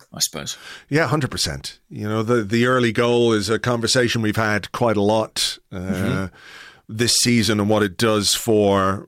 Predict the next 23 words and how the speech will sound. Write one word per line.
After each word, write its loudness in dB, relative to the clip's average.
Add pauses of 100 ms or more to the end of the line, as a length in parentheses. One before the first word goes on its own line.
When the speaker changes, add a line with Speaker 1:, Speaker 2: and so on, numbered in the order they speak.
Speaker 2:
um, -12
you -6
know, -2
for 0
your 4
own 2
confidence, 0 (320)
also 2
what 2
it -4
does 0
to -2
the 2
opposition. 0
Like, -2
you 2
can 2
imagine 0
Burnley, 2 (680)
"Keep 0
it -4
tight, -2
lads. -4